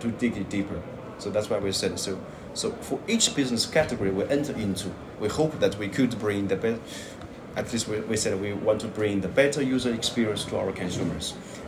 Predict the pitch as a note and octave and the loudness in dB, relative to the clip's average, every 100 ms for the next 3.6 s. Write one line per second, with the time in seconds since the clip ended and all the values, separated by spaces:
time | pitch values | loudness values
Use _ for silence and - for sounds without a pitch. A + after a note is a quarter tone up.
0 | - F#2 - G#2+ G#2 - F#3 F3+ - G2+ | -4 -2 -2 -2 0 2 2 0 -6 -4
1 | F#2+ G#2+ A2+ A#2 D#3+ F#3+ - - - - | -2 -2 0 4 4 4 -2 -4 2 2
2 | - A#2+ A2 G2 G2 A2 G#2+ - F#2+ F#2+ | 2 -2 -2 -4 -4 -4 -4 -4 -4 -2
3 | F#2 F2 G2+ G2 - G2+ | -4 -4 -6 -6 -6 -6